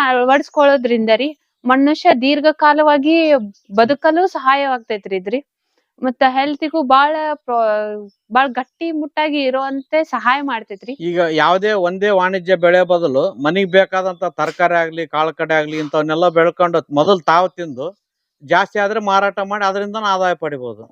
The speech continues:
Speaker 1: ಹೌದ್ರಿ, ನಾವ್ ಆ ರೀತಿನೂ ಮಾಡ್ತೇವ್ರಿ. ಜಾಸ್ತಿ ಆಯ್ತಂದ್ರ ಅದ್ ಮಾರಾಟನೂ ಮಾಡ್ತೇವ್ರಿ.
Speaker 2: ಸಂ-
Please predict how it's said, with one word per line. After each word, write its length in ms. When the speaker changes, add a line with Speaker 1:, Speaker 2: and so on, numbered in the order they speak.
Speaker 1:
ಹೌದ್ರಿ, 460
ನಾವ್ 240
ಆ 200
ರೀತಿನೂ 420
ಮಾಡ್ತೇವ್ರಿ. 520
ಜಾಸ್ತಿ 420
ಆಯ್ತಂದ್ರ 420
ಅದ್ 320
ಮಾರಾಟನೂ 600
ಮಾಡ್ತೇವ್ರಿ. 520
Speaker 2:
ಸಂ- 180